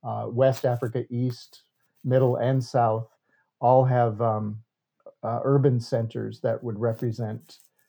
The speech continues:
uh, sort of the future, or the present and the future of Christianity. Uh, so I think that's, that's where you'd wanna look, and that's the type of person that,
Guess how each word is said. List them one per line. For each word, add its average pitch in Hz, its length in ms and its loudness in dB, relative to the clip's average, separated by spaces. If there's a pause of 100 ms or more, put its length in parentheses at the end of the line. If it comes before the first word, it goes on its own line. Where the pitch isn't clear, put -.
(240)
uh, 101 220 -8 (100)
sort 127 180 -2
of 104 60 -4
the 107 80 -6
future, 135 500 -2
or - 80 4
the 180 80 4
present 165 500 4
and 143 180 4
the 120 80 0
future 123 680 -2 (500)
of 127 240 2
Christianity. 110 760 -4
Uh, 95 100 -8
so 127 200 -2
I 123 60 2
think 147 280 0
that's, - 580 2 (640)
that's 160 240 4
where 170 100 6
you'd 147 140 6
wanna 135 260 4
look, 147 420 2
and 120 280 -2
that's 123 260 -2
the 123 100 -6
type 151 320 0
of 120 100 -2
person 123 460 -2
that, 117 220 -4